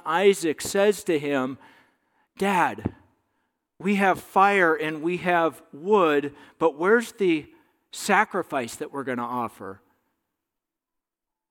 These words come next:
And I gotta imagine with just the biggest lump in his throat, Abraham says,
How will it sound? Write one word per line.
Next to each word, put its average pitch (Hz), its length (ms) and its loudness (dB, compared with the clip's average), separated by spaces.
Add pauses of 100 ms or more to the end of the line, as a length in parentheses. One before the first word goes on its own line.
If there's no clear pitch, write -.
(280)
And 147 240 -4
I 160 140 0
gotta 147 300 0
imagine 139 520 -4
with 135 160 -4
just 147 240 -8
the 139 80 -8
biggest 139 400 -4
lump 135 320 -8
in 139 80 -2
his 127 160 -8
throat, 143 380 -8
Abraham 135 600 -4
says, 135 460 -8